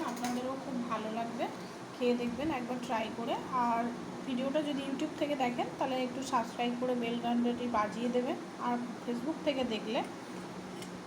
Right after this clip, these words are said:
ফলো করে দেবেন। আর ভিডিওটি কেমন লাগলো সেটা কমেন্টে অবশ্যই জানাবেন। ভালো লাগলে ভালো বলবেন, খারাপ লাগলে খারাপ বলবেন।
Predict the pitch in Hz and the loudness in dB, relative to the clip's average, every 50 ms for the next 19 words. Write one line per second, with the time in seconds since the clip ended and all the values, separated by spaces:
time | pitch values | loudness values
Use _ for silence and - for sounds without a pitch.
0 | - - 262 254 240 240 240 226 214 208 185 190 190 196 208 208 202 - - - | 2 4 6 6 6 4 4 2 0 0 0 0 -2 -2 -4 -4 -6 -8 -8 -8
1 | - - - - - - - - 247 254 240 269 262 247 285 285 262 302 277 - | -8 -8 -8 -8 -8 -8 0 2 2 2 4 2 2 2 2 2 2 2 2 4
2 | 277 254 247 269 277 277 269 247 240 233 240 254 294 427 523 - - - 269 247 | 4 6 6 6 2 4 6 6 6 4 4 4 4 4 4 2 0 -2 2 2
3 | 277 285 - 254 226 220 233 240 247 247 302 285 247 214 220 233 - - 294 311 | 2 4 4 4 4 4 4 4 4 6 6 4 4 4 2 -2 -2 0 2 2
4 | 262 226 196 180 185 185 185 185 196 196 - - - - - - - - - 247 | 2 2 2 2 2 0 0 0 -2 -4 -4 -6 -8 -8 -8 -8 -8 -4 4 6
5 | 240 254 262 277 285 285 285 277 - 302 285 269 233 214 208 233 240 254 269 285 | 6 8 8 8 6 6 4 4 2 2 2 4 4 4 4 4 2 2 2 0
6 | 285 285 294 302 294 - - 226 208 214 226 233 240 240 240 247 262 254 - - | 0 0 0 0 0 0 0 0 2 2 2 2 2 2 2 2 0 -2 -2 -2
7 | - 202 202 220 233 233 240 240 240 247 294 339 | 0 0 2 0 0 0 0 0 2 2 2 2